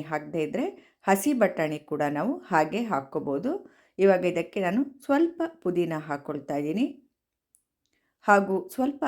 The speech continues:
ಕೊತ್ತಂಬರಿ ಸೊಪ್ಪನ್ನು ಕೂಡ ಹಾಕ್ಕೊಳ್ತಾ ಇದ್ದೀನಿ. ಎಲ್ಲ ಕ್ಲೀನಾಗಿ ಮಿಕ್ಸ್ ಮಾಡ್ಕೋಬೇಕು.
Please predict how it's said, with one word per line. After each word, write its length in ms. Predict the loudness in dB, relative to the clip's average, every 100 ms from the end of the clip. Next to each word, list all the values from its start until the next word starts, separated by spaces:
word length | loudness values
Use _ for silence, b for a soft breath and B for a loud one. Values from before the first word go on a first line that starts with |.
| -6 _ _
ಕೊತ್ತಂಬರಿ 440 | -4 -2 0 0 -2
ಸೊಪ್ಪನ್ನು 380 | -4 -8 -10 -6
ಕೂಡ 180 | -4
ಹಾಕ್ಕೊಳ್ತಾ 540 | -4 -6 -8 -10 -6 -6
ಇದ್ದೀನಿ. 300 | -4 -2 -2 -4 _ _ _ _ _ _ _ _ _ _ _ _ _ _ _ _ _ _ _ _ 4
ಎಲ್ಲ 180 | 6 4
ಕ್ಲೀನಾಗಿ 720 | 2 0 0 -2 -4 -6 -8
ಮಿಕ್ಸ್ 300 | -8 -8 -6
ಮಾಡ್ಕೋಬೇಕು. 640 | -6 -6 -8 -6 -6 -2